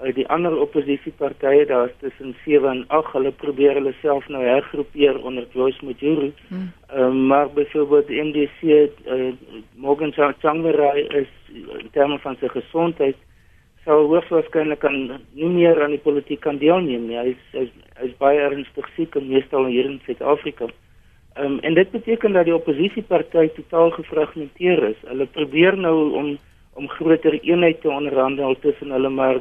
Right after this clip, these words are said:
Speaker 1: dit is, hulle is nog glad nie by daardie punt nie. So daar was geen potensiaal in enigeen van hierdie opsies om, om dat daar,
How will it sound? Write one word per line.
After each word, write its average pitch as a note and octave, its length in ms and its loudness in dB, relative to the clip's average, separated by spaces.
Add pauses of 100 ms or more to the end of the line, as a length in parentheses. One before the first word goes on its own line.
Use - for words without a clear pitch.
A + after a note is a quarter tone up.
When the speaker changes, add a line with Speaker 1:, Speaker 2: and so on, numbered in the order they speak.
Speaker 1:
dit C#3+ 180 0
is, D#3 180 0
hulle C#3 300 2
is D3+ 60 0
nog D#3 160 -4
glad D#3+ 220 0
nie E3+ 80 -6
by D3 120 2
daardie C3 360 0
punt F3 260 -6
nie. B2 140 -14 (960)
So E3 80 0
daar F3+ 160 6
was G3 280 0
geen A#3 200 -2
potensiaal E3+ 680 0
in D#3+ 100 -8
enigeen F#3+ 480 -4
van D3+ 160 -8
hierdie C#3+ 400 0 (320)
opsies C#3 420 -4 (500)
om, F3 500 -2 (100)
om C#3+ 480 2
dat C#3+ 160 4
daar, C#3+ 260 4